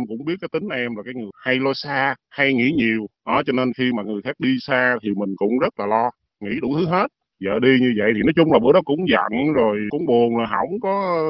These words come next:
nhắn tin hỏi thăm. Nói chung hôn nhân của em thì, ờ, cũng có thể gọi là tạm ổn. Em sống cũng khoảng mười hai năm rồi. Theo em đánh giá thì em nghĩ là em rất thương vợ mà vợ mình cũng rất thương mình. Sau khi, ờ,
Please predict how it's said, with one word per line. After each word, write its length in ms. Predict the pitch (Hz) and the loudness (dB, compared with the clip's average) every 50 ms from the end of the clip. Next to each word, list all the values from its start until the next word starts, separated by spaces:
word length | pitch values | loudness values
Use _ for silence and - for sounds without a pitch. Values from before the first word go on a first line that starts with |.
| 156 147 | -2 -2
nhắn 200 | 165 170 208 - - - | -2 -2 -4 -6 -4 -2
tin 280 | 175 170 165 160 160 131 | -2 -2 0 -2 -4 -4
hỏi 140 | - 139 165 | -4 -6 -2
thăm. 160 | 151 170 208 196 - _ _ _ _ | -2 -2 -4 -4 -8 _ _ _ _
Nói 160 | - 151 175 175 | -6 -6 -4 0
chung 240 | - 180 180 180 175 | 0 2 2 2 2
hôn 180 | 156 165 175 175 | 2 2 2 2
nhân 240 | 175 175 180 175 143 | 2 2 2 0 0
của 140 | 147 175 | 0 0
em 240 | 180 170 170 170 165 165 156 139 | 2 4 4 4 2 2 0 0
thì, 260 | 127 117 117 117 117 113 | 0 0 0 0 0 0
ờ, 140 | 113 113 117 107 | 0 0 0 0
cũng 220 | - 127 147 190 | -2 -4 -4 0
có 120 | 196 214 208 | 0 0 0
thể 260 | 165 131 131 151 190 165 | 2 0 0 0 0 0
gọi 240 | 135 110 117 139 147 | 0 0 0 0 0
là 120 | 107 113 - | -2 -2 -2
tạm 140 | 110 110 127 131 | -2 -2 -2 -2
ổn. 300 | 110 98 104 123 127 160 254 311 - | -4 -2 -2 -2 -2 -2 -4 -8 -10
Em 100 | - 139 139 | -10 -10 -4
sống 240 | - 170 202 220 170 | -4 -2 -2 -2 -2
cũng 160 | 143 - - | -2 -4 -2
khoảng 340 | - 110 107 - 151 175 147 | -2 -2 -2 -2 -2 -2 0
mười 360 | 123 120 120 120 120 120 120 120 | 0 2 2 0 0 -2 0 0
hai 180 | 143 147 151 | 2 2 2
năm 200 | 151 147 151 151 | 2 0 0 0
rồi. 140 | 139 127 123 - _ _ - | -2 -2 -2 -4 _ _ 0
Theo 200 | 165 165 170 170 | 2 4 4 4
em 160 | 180 180 175 175 | 4 4 2 2
đánh 160 | 180 202 226 | 0 0 0
giá 400 | 202 190 180 180 196 220 262 233 165 | 0 2 4 4 4 4 2 2 0
thì 240 | 135 127 127 135 | 0 0 0 0
em 180 | 139 147 151 151 | 0 0 0 0
nghĩ 100 | 135 135 151 196 | 0 -2 -2 -2
là 320 | 170 147 127 123 120 120 123 139 | 0 0 0 0 0 -2 -2 -2
em 160 | 143 147 151 151 | -2 -2 -2 -2
rất 120 | 202 - - | -4 -4 0
thương 180 | 160 151 147 131 | 2 2 2 2
vợ 340 | 113 101 95 - 113 117 123 123 120 | 2 0 0 0 0 0 0 0 0
mà 240 | 113 110 110 110 107 101 | 0 -2 -2 -4 -4 -2
vợ 260 | 104 95 98 120 123 123 | 0 2 2 2 2 2
mình 200 | 123 113 107 101 | 0 -2 -4 -4
cũng 160 | - 113 131 | -6 -6 -6
rất 80 | 156 185 - - | -6 -6 -6 -4
thương 160 | 139 131 127 | -4 -2 0
mình. 140 | 113 104 85 - _ _ - | 0 -2 -2 -6 _ _ -4
Sau 320 | 127 123 127 131 127 123 - - | -2 0 0 0 0 -2 -2 -2
khi, 400 | 131 131 127 127 127 127 123 127 123 | 0 0 0 0 0 0 0 0 0
ờ, 100 | 123 | 0